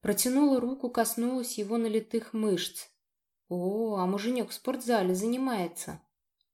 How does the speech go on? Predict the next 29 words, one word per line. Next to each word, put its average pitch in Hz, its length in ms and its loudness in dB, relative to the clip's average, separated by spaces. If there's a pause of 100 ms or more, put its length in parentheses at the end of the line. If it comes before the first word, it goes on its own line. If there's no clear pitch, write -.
Сердцебиение 190 800 0
участилось, 226 760 -2
и 196 40 0
я 190 100 2
почувствовала 226 720 -2
себя 214 280 -2
какой-то 214 440 -2
извращенкой, 185 920 -2 (240)
лапающей 190 640 2
ничего 180 380 0
не 196 120 -2
подозревающего 190 880 0
мужчину, 196 500 0
пока 180 240 -2
тот 240 180 -2
спит. - 400 -6 (540)
Сам 185 260 0
собой 190 360 2
вырвался 180 480 -2
смешок 196 500 -2
и 185 40 -4
застрял 180 440 -2
в 175 120 -4
горле, 269 360 4
когда 175 320 -2
Рустам 196 400 -4
открыл 185 360 0
глаза. 175 520 0 (1300)
«Шалишь?» 202 640 -2